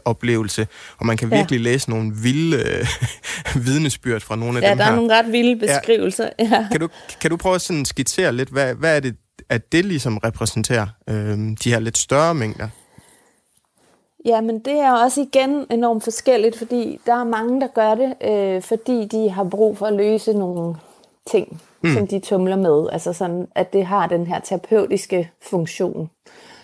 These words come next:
Speaker 2: Øhm, men der er også nogen, der bare er rigtig nysgerrige på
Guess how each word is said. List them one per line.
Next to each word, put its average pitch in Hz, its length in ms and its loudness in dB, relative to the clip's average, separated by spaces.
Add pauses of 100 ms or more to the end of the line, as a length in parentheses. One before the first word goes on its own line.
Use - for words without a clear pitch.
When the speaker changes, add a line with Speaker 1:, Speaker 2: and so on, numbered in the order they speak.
(200)
Speaker 2:
Øhm, 190 460 4
men 220 200 2
der 254 60 4
er 254 140 2
også 262 180 -2
nogen, 262 180 -2
der 247 60 -4
bare 226 200 -4
er 220 100 -4
rigtig 220 240 -2
nysgerrige 196 680 -6 (320)
på 208 220 0